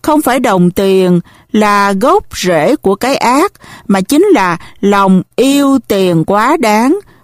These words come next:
mới là nguyên nhân của các vấn nạn. Về mặt này, Gandhi có liệt kê bảy sai lầm làm nảy sinh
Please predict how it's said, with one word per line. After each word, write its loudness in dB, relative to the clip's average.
mới 0
là 2
nguyên 2
nhân 2
của -2
các -4
vấn 2
nạn. 0
Về 0
mặt 0
này, 0
Gandhi 2
có 0
liệt 0
kê 0
bảy 2
sai 0
lầm 2
làm 0
nảy 0
sinh 2